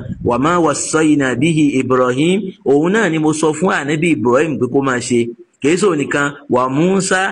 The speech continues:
Òun náà ni mo sọ fún Ànábì Musa. Ẹ ti rí sẹ́? Wa Isa. Òun náà ni mo sọ fún Ànábì Isa. Kí ni mo sọ fún wọn? An aqimu ddin. Gbogbo yín pátá ni kẹ́ ẹ máa ṣe Islam, kẹ́ ẹ máa ṣẹ̀sìn.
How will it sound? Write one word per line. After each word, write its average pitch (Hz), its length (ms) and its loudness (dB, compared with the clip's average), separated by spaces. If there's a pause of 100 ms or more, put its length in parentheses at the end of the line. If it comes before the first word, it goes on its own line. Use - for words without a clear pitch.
(180)
Òun 143 180 2
náà 190 80 0
ni 151 60 -2
mo 147 100 0
sọ 151 140 2
fún 170 140 -2
Ànábì 156 260 0
Musa. 139 520 -2
Ẹ 143 100 0
ti 156 80 -2
rí 170 80 0
sẹ́? 165 200 0 (260)
Wa 127 240 0
Isa. 185 420 0 (280)
Òun 143 160 2
náà 196 100 0
ni 165 60 -2
mo 151 100 0
sọ 156 140 2
fún 175 140 0
Ànábì 160 260 0 (160)
Isa. 160 320 -2 (200)
Kí 208 120 -2
ni 196 60 0
mo 190 140 4
sọ 180 140 2
fún 185 160 2
wọn? 180 160 2 (200)
An 151 220 -2
aqimu 143 600 0
ddin. 127 680 0
Gbogbo 120 380 0
yín 143 80 0
pátá 135 360 -2
ni 123 100 -4
kẹ́ 123 140 -2
ẹ - 20 -2
máa 110 120 -2
ṣe 104 80 -2
Islam, 113 340 -4
kẹ́ 104 80 -2
ẹ 104 40 0
máa 101 100 -2
ṣẹ̀sìn. - 320 -6